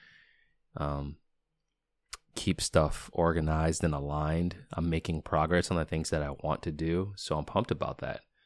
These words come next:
I'm pumped about this showcase, and I'm pumped about, uh, yeah, really just the showcase. I actually do need to find more interviews.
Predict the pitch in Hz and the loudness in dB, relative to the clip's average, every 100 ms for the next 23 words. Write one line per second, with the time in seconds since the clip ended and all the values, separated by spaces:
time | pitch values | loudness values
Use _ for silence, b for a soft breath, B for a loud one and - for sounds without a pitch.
0 | _ _ _ _ _ _ - 82 104 107 | _ _ _ _ _ _ -10 0 0 4
1 | 98 98 98 90 - 95 - 73 - - | 6 6 6 2 4 4 2 -4 -4 -6
2 | - - _ - 80 78 76 - 87 - | -8 -14 _ -8 -4 -4 -4 -2 -2 0
3 | 80 78 76 76 - 78 71 71 71 76 | 0 2 2 0 -4 -8 -6 -6 -6 -8
4 | 76 - _ _ - 95 90 78 - 95 | -8 -12 _ _ 0 2 2 0 4 10
5 | 143 113 110 90 107 92 73 - - B | 12 10 6 4 6 6 2 -4 -10 B
6 | B B B _ 104 135 - 107 107 104 | B B B _ 8 10 8 8 8 8
7 | 85 - 87 82 80 67 78 71 69 71 | 6 4 4 4 2 0 -2 -4 -6 -6
8 | - | -10